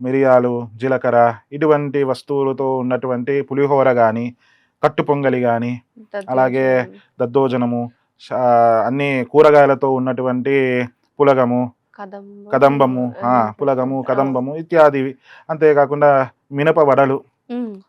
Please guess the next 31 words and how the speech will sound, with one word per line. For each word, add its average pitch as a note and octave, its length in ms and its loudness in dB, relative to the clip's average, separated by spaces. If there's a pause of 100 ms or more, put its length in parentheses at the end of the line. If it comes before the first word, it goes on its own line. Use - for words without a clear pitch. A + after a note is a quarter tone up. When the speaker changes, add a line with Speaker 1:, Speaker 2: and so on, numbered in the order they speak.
(160)
Speaker 1:
ఇటువంటివన్నీ F3 1200 -2 (340)
ఉన్నప్పుడు D3+ 640 -4 (260)
అవి C#3+ 400 -8 (380)
మనం C3+ 200 -4 (120)
అమ్మవారికి C#3 420 -2
సమర్పణ C#3+ 440 -8
చేసినప్పుడు C3 640 -6 (460)
ఆవిడ F3 180 -2
దృష్టి C#3+ 420 -6
మాత్రం F3+ 460 0
చేతనే E3 260 -4
దానిలో D3+ 340 0
శక్తి C#3+ 480 -4 (540)
పెంపొందుతుంది. C#3 520 -2 (300)
Speaker 2:
మ్మ్. G#3 120 -12
Speaker 1:
ఆవిడ, C#3+ 160 -2
ఆవిడే A#2 460 -2
శక్తి E3 220 -8
స్వరూపము. C3 540 -2 (720)
మన D#3+ 320 0
శరీరంలో F3 600 0
ఉన్నది E3 300 0
కాబట్టి, D3 360 4
ఆవిడ C#3 260 2
ఉన్నది D3 260 -2
కాబట్టి C#3+ 320 0
ఈ C#3 80 -6
శరీరంలో C#3+ 520 -4
ఈ C#3 80 0
కదలికలు C3 500 0
ఉన్నది, G#2+ 240 -8